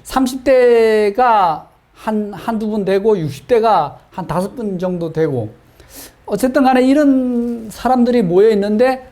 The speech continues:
한두 명 정도가 기능장은 합격하시더라. 근데 피엘씨 이런 것들을 적용 못 하시는 분도 많다고 이렇게 얘기합니다. 그리고 마지막에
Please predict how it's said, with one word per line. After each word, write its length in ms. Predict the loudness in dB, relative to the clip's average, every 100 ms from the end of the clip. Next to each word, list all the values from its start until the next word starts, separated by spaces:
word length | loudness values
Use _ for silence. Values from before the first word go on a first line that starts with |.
| -20 -8
한두 380 | -2 0 2
명 180 | 4 2
정도가 720 | 0 0 2 2 2 2 0
기능장은 840 | -2 -4 -2 0 0 0 -4 -8 -10
합격하시더라. 1040 | -10 -8 -8 -8 -12 -6 -2 0 0 -4 -8 -18 _ -8
근데 220 | -4 -4
피엘씨 400 | -4 -4 -4 -6
이런 160 | -6 -6
것들을 680 | -6 -4 -2 0 0 -2
적용 320 | -2 -2 -2
못 200 | -6 -6
하시는 260 | -6 -6 -8
분도 220 | -8 -4
많다고 580 | -4 -4 -4 -4 -4 -6 -14 -20 _
이렇게 320 | -8 0 2
얘기합니다. 560 | 2 0 -2 -2 -4 -6 -10 _
그리고 500 | -2 2 2 2 0 -8 -20 -20 -4
마지막에 720 | 0 2 2 2 2 2 -2